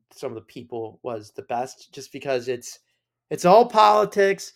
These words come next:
it's all schmoozing, it's all big card. I am not in,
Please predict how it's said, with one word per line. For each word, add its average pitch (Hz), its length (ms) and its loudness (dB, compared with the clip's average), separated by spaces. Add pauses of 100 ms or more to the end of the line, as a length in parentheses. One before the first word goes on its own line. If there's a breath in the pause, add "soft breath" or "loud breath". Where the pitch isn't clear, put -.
(120)
it's 156 260 -4
all 202 260 2
schmoozing, 190 1200 -6 (140)
it's 170 320 -4
all 226 400 6
big 185 540 6
card. 156 640 2 (300)
I 220 280 4
am 220 220 2
not 208 300 -2
in, 165 300 -8